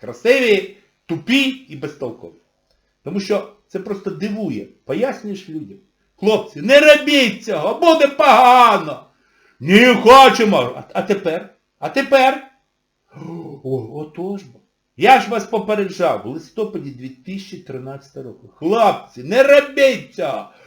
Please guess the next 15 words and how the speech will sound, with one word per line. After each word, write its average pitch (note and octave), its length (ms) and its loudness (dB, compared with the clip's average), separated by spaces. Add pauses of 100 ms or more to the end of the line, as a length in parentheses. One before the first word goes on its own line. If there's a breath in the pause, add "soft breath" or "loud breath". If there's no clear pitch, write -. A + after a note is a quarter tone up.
(160 soft breath)
Буде D4 380 2
погано! A#3+ 960 0 (220)
А E3 120 -2
щас C4 280 0
ви B3+ 100 -2
ниєте, C4+ 400 -4
що B3 180 -8
погано? C4+ 460 -2
Погано! F4 720 -6 (420)
Війна! B3+ 480 -10 (460)
А - 120 2
навіщо C#4+ 460 0
ви F3+ 80 -2
це D3+ 180 -4
робили? G#2 320 -8